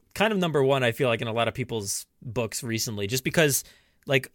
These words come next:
of that leaked script and, and everything that came out and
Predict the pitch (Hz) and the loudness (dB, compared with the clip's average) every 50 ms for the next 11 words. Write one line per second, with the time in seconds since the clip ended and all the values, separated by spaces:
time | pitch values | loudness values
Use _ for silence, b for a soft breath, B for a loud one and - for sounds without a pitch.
0 | _ _ - 139 123 113 117 120 120 123 - 120 135 156 165 - - - - - | _ _ -6 -4 -4 0 0 0 0 0 0 -2 -4 -4 -2 -2 -2 -2 0 2
1 | 165 156 147 147 143 - _ _ - 135 113 110 113 113 - 135 117 113 117 120 | 2 4 4 4 2 0 _ _ -4 -2 -2 -2 -2 -4 -4 -4 0 2 2 2
2 | 131 135 127 139 135 131 127 120 117 - 143 127 123 120 123 127 127 117 | 2 0 0 0 0 2 0 0 0 0 -2 0 0 0 0 -2 -4 -10